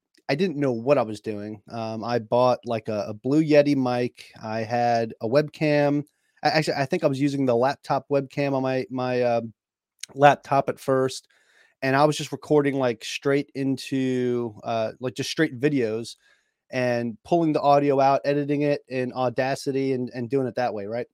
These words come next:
Um, now, my first couple episodes, it was just me, like, doing solo episodes, and I brought on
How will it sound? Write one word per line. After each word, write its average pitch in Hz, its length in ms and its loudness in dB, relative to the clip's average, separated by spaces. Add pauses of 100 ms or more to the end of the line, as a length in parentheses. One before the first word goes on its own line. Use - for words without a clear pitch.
(680)
Um, 131 340 -2 (1000)
now, 151 260 4 (480)
my 151 160 4
first 208 340 0
couple 156 280 2
episodes, 120 760 -2
it 135 80 -2
was 127 160 -6
just 151 260 -2
me, 135 320 -2
like, 123 200 -4
doing 135 180 -4
solo 139 380 0
episodes, 127 640 -4 (760)
and 127 380 -2
I 123 120 0
brought 147 340 6
on 139 500 2